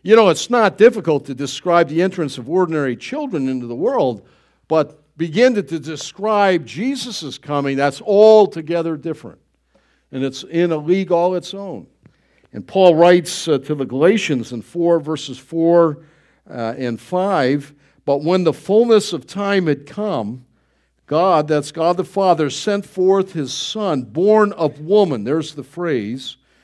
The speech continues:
"born of woman, born under the law, to redeem those who were under the law,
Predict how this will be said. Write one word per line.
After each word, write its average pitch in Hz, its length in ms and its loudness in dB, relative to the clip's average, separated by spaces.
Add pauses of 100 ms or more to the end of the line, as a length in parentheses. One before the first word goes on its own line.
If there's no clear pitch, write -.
(260)
"born 180 420 2
of 214 160 2
woman, 143 440 -4
born 185 460 0
under 214 280 -2
the 180 140 -4
law, 131 440 -2
to 147 200 -12
redeem 175 600 -2
those 151 380 0
who 165 100 -6
were 156 200 -2
under 254 240 -2
the 160 140 -2
law, 117 360 -2